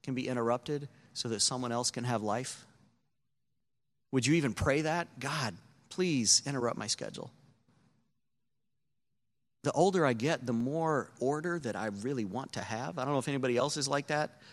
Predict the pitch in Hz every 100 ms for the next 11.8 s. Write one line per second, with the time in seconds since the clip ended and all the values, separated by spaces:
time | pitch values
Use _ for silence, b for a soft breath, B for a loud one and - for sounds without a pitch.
0 | b b b b 131 120 113 - 139 147
1 | 143 139 143 135 127 127 123 - 127 120
2 | 135 175 196 - - 127 120 117 110 151
3 | 165 160 135 131 135 151 156 - 110 110
4 | 151 180 - - B B - 156 170 180
5 | 175 b b b 139 123 - 175 170 160
6 | - 151 147 - 156 156 147 170 160 139
7 | 165 160 151 127 156 - - - - 135
8 | 127 165 - - - - - - - 135
9 | 131 127 151 143 127 139 208 - - -
10 | - - - - - - b b - -
11 | 156 175 175 175 165 160 185